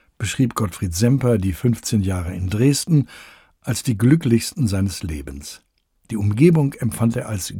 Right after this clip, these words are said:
göttlich und die sächsische Hauptstadt selbst mit ihren vierundsechzigtausend Einwohnern bot ein buntes Kulturleben.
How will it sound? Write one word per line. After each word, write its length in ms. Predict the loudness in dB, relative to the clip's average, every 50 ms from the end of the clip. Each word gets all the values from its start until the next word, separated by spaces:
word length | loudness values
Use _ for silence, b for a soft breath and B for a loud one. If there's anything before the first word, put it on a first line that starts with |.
| -4
göttlich 500 | -2 -2 -2 -2 -2 -6 -8 -10 -12 -16 B B B B B B B
und 320 | B -2 -2 -2 -2 -2 -2
die 60 | -2
sächsische 600 | 0 0 0 0 -2 -2 -4 -4 -2 -2 -2 -2
Hauptstadt 460 | -2 -2 -2 -4 -6 -6 -4 -4 -2
selbst 440 | 0 0 0 0 -2 -8 -16 -20 b b b b b b
mit 140 | -8 -6 -6
ihren 260 | -6 -6 -6 -8 -8
vierundsechzigtausend 1160 | -6 -2 0 0 2 2 0 0 -2 -4 -6 -8 -12 -10 -10 -8 -6 -6 -4 -4 -4 -6 -2
Einwohnern 580 | 0 2 2 2 2 2 2 2 2 0 -2 b b b b b b b -4
bot 320 | -2 0 0 0 -2 -2
ein 280 | 0 0 0 0 0 2
buntes 460 | 4 4 4 4 2 -2 -8 -8 -6
Kulturleben. 800 | -6 -6 -6 -6 -6 -10 -8 -8 -10 -10 -10 -12 -12 -14 -16